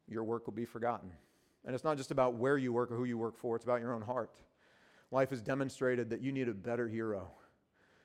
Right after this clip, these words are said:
And in case you forget, your spouse, spouse will tell you that for you. And on your worst days, you've told that to your spouse. She or he is just not the person you thought that they would be.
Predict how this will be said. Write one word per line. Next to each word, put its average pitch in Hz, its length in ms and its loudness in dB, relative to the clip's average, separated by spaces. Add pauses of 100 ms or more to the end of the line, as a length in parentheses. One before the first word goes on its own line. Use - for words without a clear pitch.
(160)
And 127 100 -2
in 127 60 -6
case - 200 2
you 151 60 -6
forget, 135 280 2
your - 80 -4
spouse, - 640 0
spouse 190 380 2
will - 80 -18
tell 113 160 2
you 107 100 0
that 101 200 -2
for 113 220 0
you. 143 160 0 (760)
And 165 260 4
on 165 220 6
your 156 100 4
worst 165 260 4
days, 160 260 6
you've 156 160 -4
told 170 180 -2
that 156 160 0
to - 60 -8
your 156 100 0
spouse. 147 360 -2
She 151 280 -2
or 139 80 0
he 139 220 0
is 110 120 -6
just - 280 -6
not 135 160 -4
the 117 60 -10
person 123 360 -6
you 110 80 -4
thought 113 260 -4
that 107 100 -10
they 117 100 -2
would 110 160 -6
be. 98 180 -8